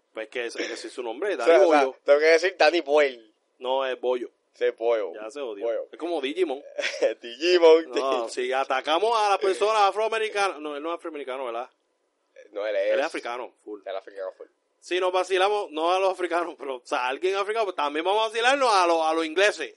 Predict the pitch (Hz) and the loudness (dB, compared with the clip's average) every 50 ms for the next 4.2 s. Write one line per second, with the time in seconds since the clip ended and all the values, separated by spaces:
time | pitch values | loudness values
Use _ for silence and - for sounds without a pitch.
0 | _ - 143 151 170 175 170 156 147 135 135 135 135 131 117 110 107 107 113 131 | _ -18 -12 -10 -10 -10 -8 -8 -8 -8 -8 -8 -10 -10 -10 -10 -12 -10 -10 -8
1 | 147 139 143 151 147 127 113 101 - - 117 113 - - 123 123 127 127 131 139 | 0 4 6 6 6 6 2 -4 -14 -18 -20 -20 -8 -2 2 4 4 4 4 4
2 | 131 117 101 - _ _ - 117 117 113 107 98 90 - 139 151 165 175 180 175 | 0 -2 -6 -10 _ _ -4 -4 -2 -2 -2 -6 -6 -6 -2 -2 0 0 0 -2
3 | 165 156 156 160 151 - 151 139 - _ - 170 196 196 - 226 220 214 214 214 | -2 -4 -8 -12 -12 -14 -18 -20 -20 _ -6 -6 -6 -6 -6 -8 -8 -6 -4 -4
4 | 208 208 208 | -4 -4 -4